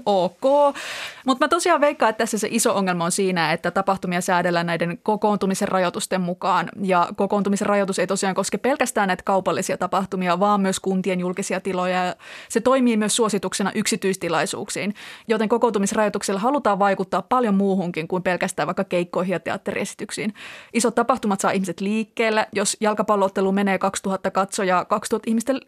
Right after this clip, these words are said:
liikkuu keskustassa ja menee sen jälkeen tuopilliselle tai ennen ottelua syömään vaikka. Ja suositun artistin stadionkeikka saisi ihmiset ympäri Suomen liikkumaan sinne keikalle. Et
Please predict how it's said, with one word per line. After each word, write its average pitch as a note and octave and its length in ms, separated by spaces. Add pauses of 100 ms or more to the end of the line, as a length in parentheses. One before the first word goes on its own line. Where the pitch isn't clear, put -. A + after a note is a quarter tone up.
(120)
liikkuu A#3 440
keskustassa G3 680
ja G3 100
menee G3+ 300
sen F#3+ 140
jälkeen F3+ 280
tuopilliselle F3+ 580
tai F3 240
ennen F3 200
ottelua - 340
syömään - 500
vaikka. A3+ 320 (560)
Ja C4+ 100
suositun C4 460
artistin A3 420
stadionkeikka F#3+ 580
saisi F3+ 240
ihmiset F#3 280
ympäri G#3+ 240
Suomen F3+ 360
liikkumaan F3 480 (340)
sinne F#3+ 200
keikalle. F#3+ 520 (380)
Et - 220